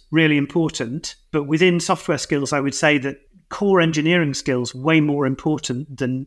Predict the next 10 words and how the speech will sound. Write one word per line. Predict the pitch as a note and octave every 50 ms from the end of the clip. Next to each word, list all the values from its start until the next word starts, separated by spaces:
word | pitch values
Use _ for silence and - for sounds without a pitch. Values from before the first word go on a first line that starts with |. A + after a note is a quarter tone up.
| _ -
whatever | D3 C#3+ D3+ D3 D3 C3+ C#3
shiny | B2+ - - D3+ C3+ C3 C3 B2+
language | C3 C#3 D3 C#3+ - A2+ G#2+ - - -
you | - -
happen | C3 - _ _ - _
to | _ _
develop. | _ _ _ _ _ _ _ _ _ _ _ -
But | G3 G3 F#3+
actually, | F#3+ G#3 B3 C4 - - - G#3+ G3 F3 D3+ C#3+ D#3 - - _ _ _ E3 D3+ -
the, | - E3 D#3+ D#3